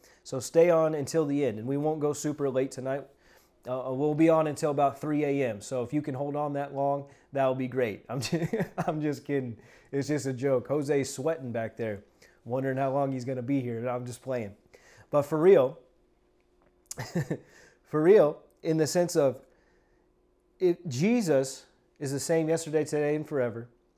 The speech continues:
He wants to heal you. He will heal you in Jesus' name. <clears throat> But we must grow our faith. We must grow in these areas. And so maybe you're not needing healing, but we need to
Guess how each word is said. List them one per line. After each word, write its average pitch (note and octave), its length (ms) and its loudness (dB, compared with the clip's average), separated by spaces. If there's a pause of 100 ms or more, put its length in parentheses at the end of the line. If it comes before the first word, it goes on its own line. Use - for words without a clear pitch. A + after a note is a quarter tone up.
(1040)
He E3+ 160 0
wants F3+ 280 0
to C#3+ 80 -4
heal E3 240 4
you. D#3 200 -2 (840)
He D#3+ 180 0
will F3+ 220 4
heal D3+ 240 2
you C3 160 0
in B2+ 120 -4
Jesus' B2 440 -4
name. A#2+ 260 -6 (1000)
<clears throat> G3 320 4
But E3 280 8
we G3 140 4
must G3 260 2
grow F#3 280 4
our D#3 140 8
faith. B2+ 460 -2 (1300)
We F#3+ 180 2
must G#3 360 2 (260)
grow G3+ 400 6
in F#3 100 2
these D#3+ 260 0
areas. E3 400 2
And D#3 180 -4
so F3 180 4
maybe G3+ 280 4
you're G3 220 6
not F3+ 360 0
needing D#3+ 340 0
healing, E3 340 0
but C#3+ 140 0
we E3 240 -2
need G#3+ 200 -2
to C#3+ 220 -4